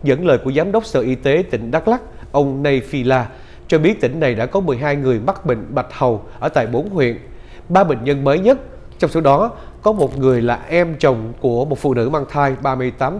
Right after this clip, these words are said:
tuần bị mắc bệnh bạch hầu trước đó. Trong sáng cùng ngày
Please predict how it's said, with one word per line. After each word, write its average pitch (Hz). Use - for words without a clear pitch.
tuần 127
bị 131
mắc 143
bệnh 117
bạch 120
hầu 113
trước 139
đó. 139
Trong 160
sáng 185
cùng 143
ngày 127